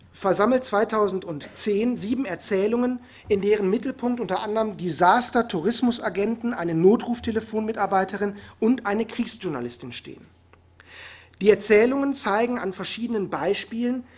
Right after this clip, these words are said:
dass Katastrophenbewältigungsszenarien heute gar nicht mehr auf auslösende Katastrophen angewiesen sind, sondern als spezifische,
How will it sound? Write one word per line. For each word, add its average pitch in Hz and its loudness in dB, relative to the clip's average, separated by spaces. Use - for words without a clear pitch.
dass 185 -2
Katastrophenbewältigungsszenarien 196 0
heute 196 0
gar 175 4
nicht 240 -2
mehr 220 -2
auf 190 -6
auslösende 202 0
Katastrophen 190 -4
angewiesen 156 -6
sind, 185 -2
sondern 233 0
als 214 -4
spezifische, 240 -4